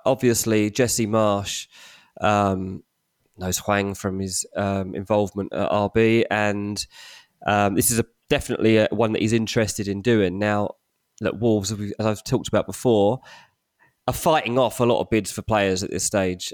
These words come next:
um, whether it's Neves or Neto or Adama, and Hwang just comes into the same bracket. Now, the one thing with Hwang is that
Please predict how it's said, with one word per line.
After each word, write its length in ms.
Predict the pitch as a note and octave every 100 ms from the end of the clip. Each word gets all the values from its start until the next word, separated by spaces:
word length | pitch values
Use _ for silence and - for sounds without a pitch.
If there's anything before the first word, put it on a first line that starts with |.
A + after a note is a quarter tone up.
| -
um, 560 | G2 G2 F#2 F2 E2+ -
whether 280 | A2 G#2+ G2
it's 200 | G2 -
Neves 460 | A2 G2 G2+ F#2+
or 100 | F#2
Neto 580 | F#2+ G#2+ - G#2 G2 F#2+ - - - - -
or 200 | G#2 G2+
Adama, 520 | G#2+ G#2 G2+ G2 F#2 _ _ _ _ _ G#2
and 100 | G#2
Hwang 360 | A#2+ A#2+ G#2+
just 160 | G2+ -
comes 220 | G#2+ G2
into 160 | G2+ G2+
the 80 |
same 220 | G2+ G2+ G2
bracket. 360 | G#2+ - -
Now, 300 | A2 G#2 G#2 _ -
the 100 | B2+
one 260 | C#3+ F3 F3+
thing 240 | E3+ C#3
with 120 | B2+ -
Hwang 420 | C#3+ A#2+ G2 B2+ C3
is 180 | B2 G#2+
that 240 | A#2 F#2